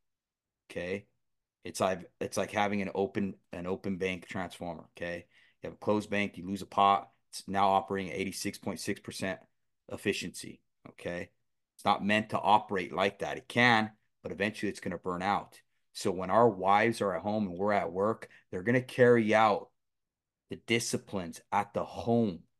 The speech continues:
that we have joined together and created and put up,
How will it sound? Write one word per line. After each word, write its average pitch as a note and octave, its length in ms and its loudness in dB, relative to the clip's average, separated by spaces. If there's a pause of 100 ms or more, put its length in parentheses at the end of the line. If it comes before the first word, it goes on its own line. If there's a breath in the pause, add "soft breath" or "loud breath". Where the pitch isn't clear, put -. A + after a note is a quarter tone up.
(720)
that F2 200 0
we A#2 260 2
have G#2 340 0 (240)
joined A2+ 400 0
together G2 640 0 (260 soft breath)
and F2+ 140 -8
created F#2+ 540 0
and E2 160 -12
put G#2 240 0
up, A2+ 360 0